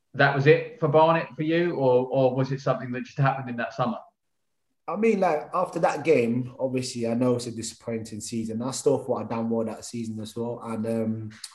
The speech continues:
Speaker 2: I remember Tony saying to, uh, myself and obviously my agent saying, "Look, we wanna keep Albert here." And the funny thing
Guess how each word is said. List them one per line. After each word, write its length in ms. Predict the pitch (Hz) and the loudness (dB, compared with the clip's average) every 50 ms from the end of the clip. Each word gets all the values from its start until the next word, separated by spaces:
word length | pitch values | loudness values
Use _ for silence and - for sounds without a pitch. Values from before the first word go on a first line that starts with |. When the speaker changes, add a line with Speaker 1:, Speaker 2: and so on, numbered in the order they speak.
| _ _ _ _ _ _ _ _ _ _ - | _ _ _ _ _ _ _ _ _ _ -4
Speaker 2:
I 40 | 117 | 0
remember 300 | 123 131 127 120 123 120 | 2 2 2 2 0 -2
Tony 600 | 123 - 139 135 131 120 113 113 110 107 107 - | -2 2 2 4 4 4 2 0 -2 -4 -8 -10
saying 380 | - - - 120 117 117 113 113 | -14 -8 -4 -2 0 0 0 -2
to, 280 | - 113 110 110 107 107 | -4 -4 -4 -2 -2 -2
uh, 40 | |
myself 500 | 104 107 104 - - - 113 113 107 107 | -4 -4 -6 -6 -6 -4 -4 -4 -4 -4
and 140 | 110 107 104 | -4 -4 -4
obviously 380 | 107 104 104 107 - - 107 104 | -4 -4 -4 -6 -6 -8 -8 -10
my 80 | 101 - 107 | -8 -6 -4
agent 300 | 113 110 107 107 104 101 | -4 -4 -4 -4 -6 -6
saying, 180 | - 107 110 107 | -4 -4 -4 -2
"Look, 140 | 107 104 - - - | -2 -4 -6 -6 -4
we 40 | 107 | -2
wanna 180 | 110 107 107 | -2 -2 -2
keep 320 | 107 - - 110 98 87 - | -4 -6 -6 -6 -6 -6 -4
Albert 360 | - - 226 - - 101 - | -2 0 0 0 0 -4 -6
here." 220 | - 98 95 95 87 90 | -6 -8 -8 -8 -8 -6
And 220 | 101 107 95 92 104 | -6 -6 -4 -4 -6
the 60 | 104 | -4
funny 320 | - - 131 127 127 123 | 2 4 4 6 6 4
thing 240 | 123 131 120 110 | 2 2 0 0